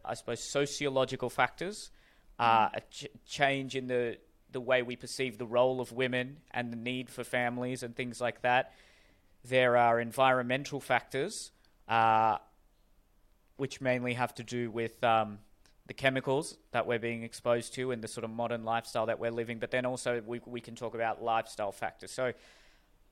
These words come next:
Speaker 1: let's first go into economic factors.
Speaker 2: Yeah.
Speaker 1: Uh, yes, the, all the, all the trends show that, uh, even though there are consumer goods that are a lot cheaper for us compared to even our parents,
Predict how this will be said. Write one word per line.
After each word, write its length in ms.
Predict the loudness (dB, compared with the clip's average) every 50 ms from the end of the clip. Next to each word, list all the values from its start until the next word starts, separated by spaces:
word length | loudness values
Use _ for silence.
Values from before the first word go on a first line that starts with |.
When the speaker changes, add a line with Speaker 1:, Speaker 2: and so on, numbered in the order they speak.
| _ _ _ _ _
Speaker 1:
let's 300 | 0 0 0 0 0 -4
first 380 | -4 0 2 2 2 2 0 0
go 120 | 0 0
into 240 | 0 -2 -4 -6 -4
economic 560 | -4 -4 -4 -4 -2 -2 -2 -2 -4 -6 -8
factors. 720 | -4 -2 -2 -2 -2 -4 -8 -10 -10 -10 -10 -12 -14 -16 -18 _ _ _ _ -12
Speaker 2:
Yeah. 540 | -10 -8 0 4 4 6 6 6 6 4 2
Speaker 1:
Uh, 20 | 0 -4 -10
yes, 340 | -2 2 4 4 4 4 0
the, 140 | -4 -2 0
all 180 | 0 0 2
the, 180 | 2 0 0 0
all 200 | 0 0 -2 -2
the 100 | -2 -6
trends 320 | -4 -2 -2 0 0 -2 -4
show 260 | 0 2 2 2 4
that, 380 | 4 2 2 2 2 0 -2 -2
uh, 220 | 0 0 0 0 -2 -4
even 240 | -6 -6 -6 -4 -2
though 140 | -2 -2 0
there 280 | 0 2 2 2 2
are 40 | 0
consumer 520 | -2 -4 -8 -10 -8 -6 -4 -4 -4 -4 -4
goods 240 | -4 -4 -4 0
that 120 | 0 2 2
are 120 | 2 2
a 60 | 0
lot 540 | 0 -2 0 4 4 6 6 6 6 4 4
cheaper 560 | 0 -4 -4 -4 -4 -2 0 0 0 -2 -4 -8 _ _ _ _ _ _ _ _ _ _
for 320 | -20 -8 -2 0 2 4 4
us 260 | 4 2 0 -2 -8
compared 440 | -10 -10 -10 -4 0 0 0 0 0
to 120 | -4 -6
even 220 | -6 -6 -6 -4 -4
our 120 | -4 -4
parents, 600 | -4 -2 -2 -2 0 -2 -4 -6 -8 -12 -16 -18